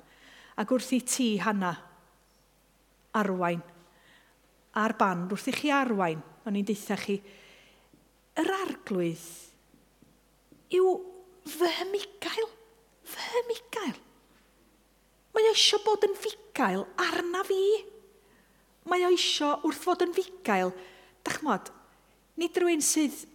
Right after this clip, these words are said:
yn, yn bod yn, yn, yn frwnt efo fi ydi o, ond mae o isio gofalu amdana fi. Mae o isio nyrchafu fi. A mae o isio fi fod yn saff.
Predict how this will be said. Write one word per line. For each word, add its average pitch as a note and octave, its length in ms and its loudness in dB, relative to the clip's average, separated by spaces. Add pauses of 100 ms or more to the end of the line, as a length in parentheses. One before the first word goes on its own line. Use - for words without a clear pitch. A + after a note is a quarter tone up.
yn, A#3+ 240 6 (960)
yn B3 160 2
bod A#3 400 2
yn, A3+ 180 4 (840)
yn, A3+ 200 4 (760)
yn A#3 200 6
frwnt A#3 640 2
efo F#3 180 -2
fi A3 140 2
ydi D4+ 240 -4
o, - 80 -4
ond D4+ 120 -2
mae F4 100 -2
o G4+ 60 0
isio E4 280 0
gofalu C#4 720 2
amdana A#4+ 400 -2
fi. A#4+ 80 0 (840)
Mae A4+ 140 8
o A4+ 80 4
isio - 260 2
nyrchafu G4 920 4 (100)
fi. C#5+ 120 -6 (2000)
A A#3 80 -2
mae B3+ 140 6
o - 20 2
isio A3+ 240 -2
fi F#3 80 2
fod F3+ 160 -6
yn F#3+ 80 -2
saff. G3 600 -2